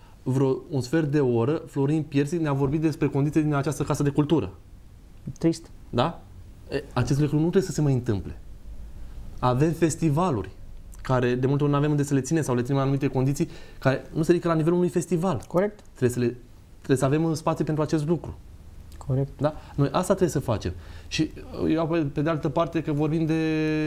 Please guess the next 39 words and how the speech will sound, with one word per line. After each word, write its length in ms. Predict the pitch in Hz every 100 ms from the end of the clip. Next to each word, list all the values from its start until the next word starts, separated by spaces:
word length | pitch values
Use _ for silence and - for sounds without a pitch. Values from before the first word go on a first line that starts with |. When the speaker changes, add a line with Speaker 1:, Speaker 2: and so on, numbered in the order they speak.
| 151 151 147 147 - 135
Speaker 1:
uh, 680 | 139 143 139 135 135 135 135 - - - - - - -
susținerea 460 | - 139 160 151 156 151
performanței. 640 | 147 139 160 165 117 80 - - - -
Știu 160 | - 175
că 60 |
la 80 | 175
nivelul 300 | 165 160 165
primăriei 280 | 143 151 160
municipiului 380 | 160 151 156 147
Târgu 180 | 147 156
Jiu 180 | 185
s-a 840 | 180 165 165 156 156 151 151 151 147
înființat 420 | 143 143 139 180
sau 340 | - 135 131 127
ceva 260 | 143 156 143
cu 120 | 147 143
un, 220 | 151 143 - - -
uh, 500 | 135 139 139 139 135
C 180 | 151
S 40 | 147
M, 100 | 151 104
adică 220 | 113 117
un 320 | 127 131 127 117
club, 140 | 156
Speaker 2:
Urmează, 540 | 190 190 185 139 127 123 160
da, 80 | 151
Speaker 1:
da. 80 |
Speaker 2:
e 40 | 165
procedura 480 | 160 156 165 170 160
legală 380 | 156 160 156
de 100 | 147
înființare 360 | 151 143 151 165
Speaker 1:
De 60 | 165
înființarea, 360 | 165 180 175
Speaker 2:
a 60 | 151
C 20 |
S 40 |
M-ului. 140 | 123 120
Speaker 1:
da. 220 | 185